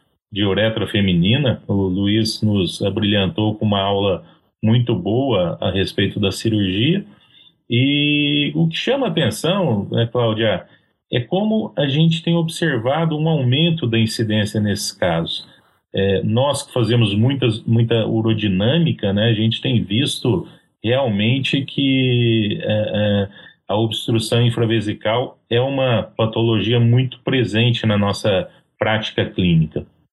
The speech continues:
Também a gente teve o módulo de prolapso, como eu faço, que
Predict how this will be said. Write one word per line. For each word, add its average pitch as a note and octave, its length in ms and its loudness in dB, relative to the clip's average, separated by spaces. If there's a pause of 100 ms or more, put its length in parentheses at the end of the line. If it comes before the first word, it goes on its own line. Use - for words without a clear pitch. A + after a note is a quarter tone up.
(640)
Também C3 300 2
a D#3 40 2
gente C3+ 580 0
teve B2+ 180 0
o C3 80 0
módulo B2 400 2
de - 140 -6
prolapso, F#2+ 800 -2 (460)
como C#3 260 0
eu A#2+ 160 0
faço, - 640 -2 (460)
que G2+ 1000 2